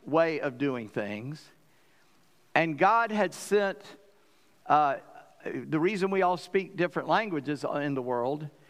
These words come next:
is 'cause man was trying to build that staircase to heaven in Babel, Babel, in Babylon. And this, we see this around the world. We see these kind of structures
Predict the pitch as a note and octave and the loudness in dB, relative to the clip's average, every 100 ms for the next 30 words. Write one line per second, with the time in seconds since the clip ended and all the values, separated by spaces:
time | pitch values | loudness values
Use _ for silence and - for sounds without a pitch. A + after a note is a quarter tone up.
0 | - - D3 - D#3 A#2+ D3 F#3+ G#3 E3 | -10 0 0 0 -2 0 0 0 0 -4
1 | - E3 D3+ C#3 A2+ E3+ G#3 D#3 A2 - | -2 0 0 -2 -2 0 0 0 -2 -4
2 | - A#2 G2+ A2 D2 - - - _ _ | -6 -4 -4 -6 -10 -12 -20 -20 _ _
3 | _ _ _ _ _ - G#2+ G#2+ B2 F#2+ | _ _ _ _ _ -8 -4 -2 -2 -4
4 | D#2+ E2+ - _ _ _ _ _ - A#2+ | -10 -14 -20 _ _ _ _ _ -8 -4
5 | A2 C#3 A#2 - - - - B2+ C3 F2 | 0 0 0 -8 -14 -20 -2 0 0 -2
6 | D#2+ - _ _ _ _ _ - G#2 A#2+ | -14 -18 _ _ _ _ _ -8 -2 0
7 | A#2 F#2 F2 - _ _ _ _ _ _ | 0 -6 -10 -16 _ _ _ _ _ _
8 | - C3 C#3+ E3 - - - D3+ C#3 - | -4 0 0 0 -4 -16 -4 -2 0 0
9 | F3 E3 C#3+ C#3 C3+ D#3 D#3 C3+ C3 D#3 | 0 0 0 0 2 2 0 -2 0 0
10 | B2+ A#2+ - D#3 C#3+ C3+ - C#3 A2 - | -2 -4 -2 -2 -2 -4 -4 -4 -6 -2
11 | D#3+ D#3+ - B2 | 0 0 -2 -8